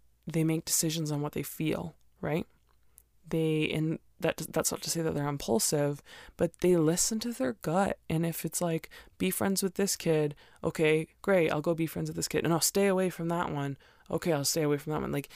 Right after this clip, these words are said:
they have an internal knowing, and they also don't question what they're doing. They don't live with judgment. They live with play and with fun and not with pretense and, you know, image.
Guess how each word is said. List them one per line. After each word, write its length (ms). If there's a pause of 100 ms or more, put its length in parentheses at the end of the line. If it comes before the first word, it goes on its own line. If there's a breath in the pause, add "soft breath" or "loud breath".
(220 loud breath)
they 80
have 320
an 80
internal 400
knowing, 480
and 180
they 60
also 320
don't 240
question 800 (680 soft breath)
what 120
they're 120
doing. 580
They 140
don't 280
live 280
with 180
judgment. 760 (760 loud breath)
They 180
live 260
with 200
play 560
and 180
with 140
fun 420
and 340
not 200
with 180
pretense 1000
and, 560 (140)
you 120
know, 300
image. 800